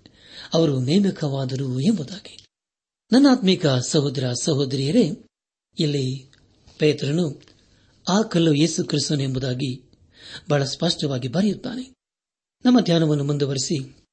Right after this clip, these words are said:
ಯೆಶಾಯ ಪ್ರವಾದನ ಗ್ರಂಥ ಇಪ್ಪತ್ತೆಂಟನೇ ಅಧ್ಯಾಯ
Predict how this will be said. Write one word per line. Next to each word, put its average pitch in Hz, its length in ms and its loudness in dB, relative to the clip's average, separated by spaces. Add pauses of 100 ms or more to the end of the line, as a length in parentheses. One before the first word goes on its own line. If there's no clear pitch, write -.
(680)
ಯೆಶಾಯ 160 240 2
ಪ್ರವಾದನ 147 420 0
ಗ್ರಂಥ 147 300 -2
ಇಪ್ಪತ್ತೆಂಟನೇ 156 680 -2
ಅಧ್ಯಾಯ 180 400 -4